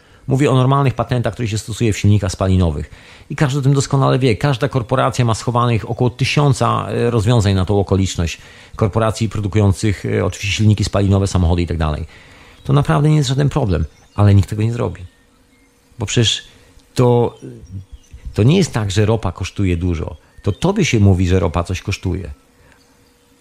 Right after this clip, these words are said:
Natomiast cena wydobycia fizycznie tej ropy jest już tak zminimalizowana, że, że to w ogóle nie ma o czym mówić. Ci kolesie mają po prostu złote Eldorado.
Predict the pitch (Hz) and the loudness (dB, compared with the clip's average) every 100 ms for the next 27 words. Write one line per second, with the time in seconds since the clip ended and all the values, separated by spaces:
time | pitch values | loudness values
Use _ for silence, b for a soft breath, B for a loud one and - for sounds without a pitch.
0 | _ _ _ _ 104 101 120 127 127 - | _ _ _ _ 2 2 4 0 0 -6
1 | - - 139 131 131 123 117 131 104 - | -14 -2 0 2 0 0 -2 -2 -4 0
2 | 107 131 117 98 104 98 87 117 110 165 | 0 0 0 0 0 0 -2 -6 -4 -4
3 | 139 135 131 127 127 120 110 92 80 95 | 0 2 4 4 2 0 -2 0 0 -2
4 | 131 151 147 139 156 143 165 165 165 175 | -4 -4 -4 -6 -10 -8 -8 -6 -2 0
5 | 175 165 196 214 113 95 - 127 143 139 | 0 0 0 2 2 2 -2 -2 0 0
6 | - 147 139 143 143 131 131 139 113 143 | 0 -2 0 2 0 -2 -4 -2 0 2
7 | 147 139 143 151 156 110 80 | 2 0 2 2 2 0 -2